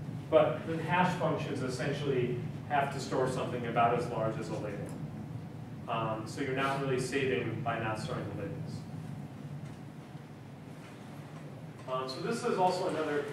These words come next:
cool algorithm. So this was by, um, um, by Cormode and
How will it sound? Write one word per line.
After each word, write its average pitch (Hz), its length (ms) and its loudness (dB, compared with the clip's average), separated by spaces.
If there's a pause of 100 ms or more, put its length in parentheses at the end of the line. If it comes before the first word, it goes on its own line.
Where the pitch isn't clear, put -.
cool 160 140 0
algorithm. 156 320 -2
So - 200 -4
this 175 260 0
was 170 300 6 (420)
by, 131 380 2 (600)
um, 127 260 2 (960)
um, 127 200 -2
by 127 160 0 (140)
Cormode 139 540 4 (640)
and 120 300 -4